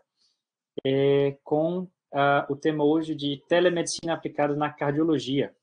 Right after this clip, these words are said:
com a doutora Gabriela, é, Miliana de Matos Paixão. É, a doutora Gabriela, ela é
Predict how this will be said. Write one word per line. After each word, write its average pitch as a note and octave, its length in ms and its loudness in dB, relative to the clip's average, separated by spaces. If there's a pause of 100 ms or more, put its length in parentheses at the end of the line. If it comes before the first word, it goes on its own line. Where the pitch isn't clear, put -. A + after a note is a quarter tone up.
(180)
com B2+ 300 -4
a B2+ 220 0
doutora A#2+ 300 -6
Gabriela, B2+ 640 -2 (640)
é, C3 380 0
Miliana D3 400 2
de C#3 100 -4
Matos D3 460 0
Paixão. B2+ 500 -2 (520)
É, A#2 400 -2
a B2 80 -6
doutora C#3+ 280 2
Gabriela, D#3+ 640 4
ela D3 640 2
é C3+ 480 0